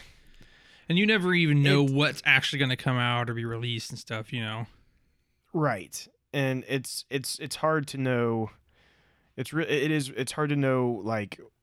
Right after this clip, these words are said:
Speaker 2: where they're at with these things. And actually, we're
Speaker 1: Right.
Speaker 2: gonna talk more about that in our rumors about, uh, the, the way that Lucasfilm doesn't really give us any answers. And, uh,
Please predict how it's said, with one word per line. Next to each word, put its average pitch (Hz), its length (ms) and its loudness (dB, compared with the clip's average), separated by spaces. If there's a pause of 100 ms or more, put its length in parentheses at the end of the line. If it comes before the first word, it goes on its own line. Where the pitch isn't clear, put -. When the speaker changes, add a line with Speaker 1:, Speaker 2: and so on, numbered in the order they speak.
(140)
Speaker 2:
where 120 600 -2
they're 113 180 -4
at 101 160 -2
with 95 100 -12
these - 240 -8
things. 95 320 -12
And 117 140 -8
actually, 131 280 0
we're 110 60 0
Speaker 1:
Right. 117 60 -2
Speaker 2:
gonna 110 100 -4
talk 117 240 -6
more 113 220 -4
about 104 280 -4
that 98 320 -6
in 95 200 -10
our 90 100 -8
rumors 104 600 -8 (400)
about, 107 480 -2 (100)
uh, 90 320 -8 (360)
the, 98 480 -10 (300)
the 127 80 -6
way 117 240 -2
that 104 380 -6 (680)
Lucasfilm 117 880 -6 (120)
doesn't 107 260 -6
really 110 200 -6
give 101 220 -8
us 101 200 -6
any 107 200 -8
answers. 104 680 -8 (540)
And, 107 420 -10
uh, 95 340 -10